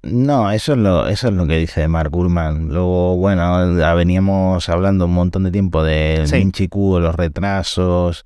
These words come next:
Speaker 2: Ajá.
Speaker 1: Em, creo que Ross Young también dijo algo de,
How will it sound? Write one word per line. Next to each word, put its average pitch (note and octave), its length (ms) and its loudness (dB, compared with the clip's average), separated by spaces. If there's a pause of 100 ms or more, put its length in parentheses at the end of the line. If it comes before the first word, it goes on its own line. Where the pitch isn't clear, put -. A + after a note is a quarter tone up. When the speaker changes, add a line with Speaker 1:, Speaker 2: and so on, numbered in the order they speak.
Speaker 2:
Ajá. F3+ 320 -4 (120)
Speaker 1:
Em, D#2+ 800 -2 (380)
creo F2 180 -2
que E2+ 80 -2
Ross E2 260 -2
Young F#2+ 360 0
también F2+ 360 2
dijo F#2 240 -2
algo F2 280 2
de, F2 540 -2